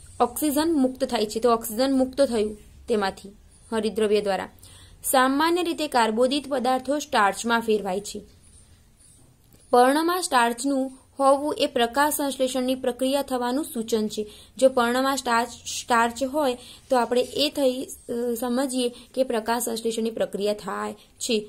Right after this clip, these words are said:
સ્ટાર્ચ એ કાર્બોદિતનો પ્રકાર છે. આપણે ધોરણ છ માં આપણે અભ્યાસ કરી ગયા છીએ કે સ્ટાર્ચ એ કાર્બોદિતનો પ્રકાર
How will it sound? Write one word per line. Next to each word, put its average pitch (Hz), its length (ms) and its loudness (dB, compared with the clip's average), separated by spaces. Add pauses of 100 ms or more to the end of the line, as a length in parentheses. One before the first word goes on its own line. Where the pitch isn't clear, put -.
(120)
સ્ટાર્ચ 269 540 0
એ 285 80 0
કાર્બોદિતનો 240 720 2
પ્રકાર 208 440 0
છે. - 300 -8 (260)
આપણે 302 220 2
ધોરણ 269 340 4
છ - 160 -6
માં 240 320 -2 (340)
આપણે 233 220 0
અભ્યાસ 214 400 0
કરી 247 220 2
ગયા 214 300 2
છીએ 214 280 -4
કે 226 140 -6
સ્ટાર્ચ 226 560 -2 (460)
એ 226 60 0
કાર્બોદિતનો 220 640 0
પ્રકાર 190 560 -2